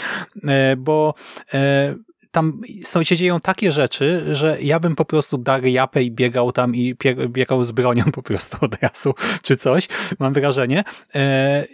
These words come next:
bo ma-, nawet mamy taką scenę, e, wiadomo, czasem szok może, może zablokować kogoś, e, że nie krzyknie, tak, że będzie stupor, czy coś takiego, ale mamy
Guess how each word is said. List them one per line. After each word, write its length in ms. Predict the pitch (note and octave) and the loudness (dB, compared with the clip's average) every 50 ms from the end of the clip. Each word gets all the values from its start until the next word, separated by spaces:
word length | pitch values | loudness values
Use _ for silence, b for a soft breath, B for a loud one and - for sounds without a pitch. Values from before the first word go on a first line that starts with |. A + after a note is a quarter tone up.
| - - | -14 -12
bo 420 | D3+ C#3 D#3+ D#3+ D#3+ D#3+ D#3+ D#3+ | -4 -2 0 2 2 2 0 0
ma-, 180 | E3 E3+ F3 F3 | 0 0 0 0
nawet 220 | F3 E3+ F3+ F3 | 2 0 0 0
mamy 180 | - G3 F#3+ F#3+ | 0 0 0 0
taką 240 | - F#3 - F#3+ E3 | -2 -2 0 0 0
scenę, 520 | - - - F#3 F#3 F3+ F3+ F3 E3+ D#3 - | 0 0 0 0 0 2 2 0 0 0 0
e, 160 | D#3 D#3+ D#3 | 0 -2 0
wiadomo, 300 | D3 F3 F#3 - G3 F3 | 0 0 0 0 0 0
czasem 280 | - F#3 D#3+ - F3 D3+ | 0 -2 0 0 0 0
szok 260 | - - E3 - - | 0 0 -2 -2 0
może, 220 | C3+ A#2+ A2+ C3 | -2 0 2 2
może 200 | A#2+ B2 A#2 B2 | 0 2 0 0
zablokować 600 | A2 B2+ A#2+ B2 B2+ - - C3+ A#2+ A2 G#2 - | 0 0 0 0 0 0 0 0 0 0 -2 -2
kogoś, 440 | - - G2+ G2+ - - - - - B B B B B B - | -2 -2 -2 -2 -4 -10 -10 -12 -14 B B B B B B -4
e, 140 | A2+ A#2 A2 | -4 -2 0
że 120 | G#2+ B2 | 2 2
nie 120 | C3 C#3 C3 | 2 2 2
krzyknie, 420 | - - - C3 - - - - - | 0 0 0 0 -2 -4 -10 -8 -4
tak, 180 | - A#2+ A#2+ A#2 | -2 -2 -2 0
że 100 | C3 A#2+ | -2 -2
będzie 260 | A2+ B2 A2+ B2 A#2+ | 0 0 0 0 -2
stupor, 440 | - - - C3 A#2+ - A2 G#2+ G#2+ | -2 0 0 0 0 2 0 -2 -2
czy 120 | - B2 | -4 -4
coś 180 | - C3 A#2 - | -4 -4 -4 -2
takiego, 380 | - A#2+ - B2+ A2+ A2+ A#2 | -2 0 0 0 0 0 0
ale 160 | A#2 B2 C3 C3+ | 2 2 2 2
mamy 220 | C#3+ D3+ D#3+ | 0 0 0